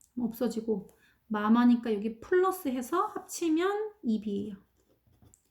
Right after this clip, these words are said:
사 빼기 육이니까 마이너스 이. 그럼 B는 마이너스 일이네. 그러면 B가 마이너스 일이니까 요 식 중에 아무거나 대입하면 되거든요.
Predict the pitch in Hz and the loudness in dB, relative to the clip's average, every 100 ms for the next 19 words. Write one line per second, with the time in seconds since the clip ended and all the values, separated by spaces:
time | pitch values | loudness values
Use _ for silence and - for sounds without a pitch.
0 | _ _ _ - 320 320 - 294 277 233 | _ _ _ -2 0 0 0 -2 2 0
1 | 202 214 202 196 254 214 196 202 196 - | 0 -2 -4 -4 -4 -4 -2 -2 -6 -8
2 | 208 185 - _ - 196 262 262 320 381 | -6 -6 -6 _ -10 -8 -2 2 2 0
3 | - _ - 202 202 196 - 277 254 190 | -6 _ -8 -4 -2 -2 -2 -2 0 -2
4 | 185 - _ _ _ _ _ _ _ 220 | -4 -12 _ _ _ _ _ _ _ -2
5 | 208 269 349 370 - _ _ - 311 302 | 4 6 4 0 -10 _ _ -4 -2 0
6 | 311 294 240 202 208 220 220 - 247 254 | 0 0 0 -2 0 2 0 -2 -4 2
7 | 262 196 - - 220 190 175 - _ _ | 2 2 0 -2 0 0 -6 -14 _ _
8 | _ _ _ _ - - - - - - | _ _ _ _ -20 -6 -4 -4 -6 -18
9 | _ - - _ - 240 320 - 285 262 | _ -20 -20 _ -4 -2 -2 -2 2 2
10 | 202 240 254 247 214 202 - 214 202 202 | 6 4 4 0 -2 -4 -2 -2 -2 -2
11 | 196 247 | 0 0